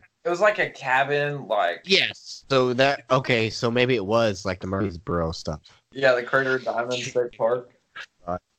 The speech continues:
Speaker 2: man. <laughs>
Speaker 1: I do remember that, though, 'cause I don't even know that we got
Speaker 2: And we still didn't talk to her at all.
Speaker 1: Yeah.
Speaker 2: We still, which, I mean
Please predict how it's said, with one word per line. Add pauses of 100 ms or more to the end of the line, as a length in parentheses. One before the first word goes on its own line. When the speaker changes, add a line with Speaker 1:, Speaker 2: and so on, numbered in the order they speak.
(260)
Speaker 2:
man. (360)
<laughs> (1900)
Speaker 1:
I
do
remember
that,
though,
'cause (320)
I
don't
even
know
that
we
got
Speaker 2:
And
we
still
didn't
talk
to
her (1000)
at
all. (640)
Speaker 1:
Yeah. (120)
Speaker 2:
We
still, (640)
which, (380)
I
mean